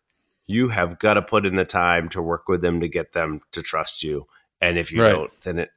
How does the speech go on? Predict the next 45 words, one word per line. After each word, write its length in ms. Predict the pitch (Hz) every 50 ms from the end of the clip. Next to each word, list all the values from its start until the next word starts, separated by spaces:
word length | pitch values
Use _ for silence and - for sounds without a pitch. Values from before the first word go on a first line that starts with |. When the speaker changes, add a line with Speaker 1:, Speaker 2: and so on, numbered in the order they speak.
| _
Speaker 1:
absolutely 680 | - 80 78 - - - 87 82 76 67 - 62 71 67
will 140 | 58 64
show. 360 | - - - - 65 64 65 -
So 140 | - - 131
it's, 180 | 117 - - - -
it's, 300 | - 120 - - - - _ -
it's 200 | 120 117 - -
fun. 420 | - - - 143 156 127 95 80
It's, 380 | 82 82 - - - - - - _ _ _ _ _ _ _ _ _ _ -
Speaker 2:
Yeah. 400 | 143 117 110 110 104 104 104 113 - _ -
Speaker 1:
you 120 | 143 139
know, 200 | 131 127 120 123 123
again, 420 | 123 123 120 123 117 107 107 95 -
but 120 | 113 107 -
for 100 | - 127
me, 180 | 120 123 117
I, 260 | 113 110 110 113 110 - -
I 100 | 110 107
like 200 | 107 107 104 -
challenges. 580 | - 113 98 95 98 101 95 90 98 95 92 101
I 80 | 95
like 340 | 95 95 98 95 90 - - -
interesting 520 | 110 90 - - - - 98 92 90 87
things. 340 | - 95 90 87 90 80 - - - _ _ _ _ _
And 160 | - 92 90 87
that 180 | 87 85 -
just 280 | - - - - - -
for 180 | - - 85
me 200 | 78 80 82 82
is, 300 | 82 78 - - - - _ _
is, 480 | 87 85 82 76 73 73 73 - - _ -
it 100 | 90 -
shows, 580 | - - - 101 87 85 85 80 76 71 -
like, 320 | - 76 73 73 - - - -
you 100 | - 78
know, 100 | 73 -
I 120 | - 85 85
haven't 240 | 85 90 82 80 73
put 140 | - 80
in 60 | 78 76
the 80 | -
Speaker 2:
Right. 80 | 107 101
Speaker 1:
time 260 | - 80 78 80 80
with 120 | 78 78
them, 200 | 78 78 76 76